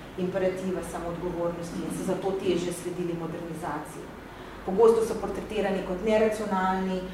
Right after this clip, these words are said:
polni čustvenih impulzov, jeze, apatičnosti in pa žalosti. Tako je, na primer, minister za delo in socialno politiko ob s-, množičnem odpuščanju delavcev leta dva tisoč devet, eh,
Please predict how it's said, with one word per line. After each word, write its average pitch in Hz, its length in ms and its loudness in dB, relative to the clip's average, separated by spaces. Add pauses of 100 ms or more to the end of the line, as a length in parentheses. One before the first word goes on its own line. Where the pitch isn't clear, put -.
(180)
polni 214 280 12
čustvenih 196 540 -2
impulzov, 185 640 0 (180)
jeze, 175 240 -2
apatičnosti 170 880 -8
in 175 220 -10
pa 170 120 -6
žalosti. 151 600 -6 (800)
Tako 233 240 4
je, 226 100 8
na 226 80 6
primer, 208 460 2 (160)
minister 190 340 -2
za 185 140 -2
delo 185 240 0
in 180 60 -4
socialno 175 460 -6
politiko 196 460 -2 (400)
ob 196 160 0
s-, - 160 -6 (380)
množičnem 196 480 0
odpuščanju 190 560 -4
delavcev 180 560 2 (180)
leta 180 480 -4
dva 185 220 -2
tisoč 185 260 -8
devet, 180 400 2
eh, - 460 -12